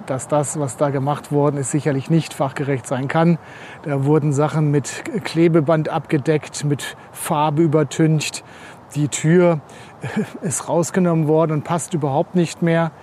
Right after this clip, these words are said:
Ähm, ja, letztendlich steht also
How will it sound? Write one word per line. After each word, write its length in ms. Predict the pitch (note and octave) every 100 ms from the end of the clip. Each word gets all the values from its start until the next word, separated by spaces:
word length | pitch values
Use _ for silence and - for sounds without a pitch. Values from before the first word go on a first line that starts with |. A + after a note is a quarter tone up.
| - - - -
Ähm, 600 | F3 D#3 D#3 D3+ D3+ D3+ B2+ B2+ C3+ D3
ja, 320 | C3+ B2 B2
letztendlich 500 | B2+ C3 F3+ C#3+ C#3
steht 200 | D#3+ D#3
also 340 | D3 D3 C#3+